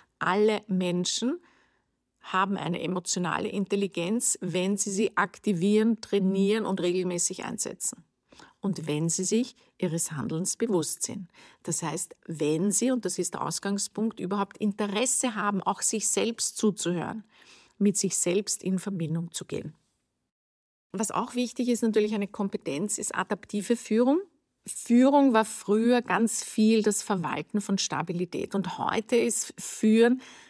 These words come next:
das Navigieren in Komplexität.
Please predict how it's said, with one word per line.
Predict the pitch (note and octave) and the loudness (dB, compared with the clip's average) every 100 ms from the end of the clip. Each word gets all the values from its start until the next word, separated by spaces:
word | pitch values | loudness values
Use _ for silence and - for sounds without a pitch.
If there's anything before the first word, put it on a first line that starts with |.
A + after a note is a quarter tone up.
| _ | _
das | - G3 - | -2 0 0
Navigieren | G3+ G3 F3 G3+ A3+ | 0 0 0 2 4
in | A3 A3 | 4 2
Komplexität. | - A#3 B3+ - - - - - - - - | 0 -2 -2 -2 -6 -4 -4 -4 -10 -10 -16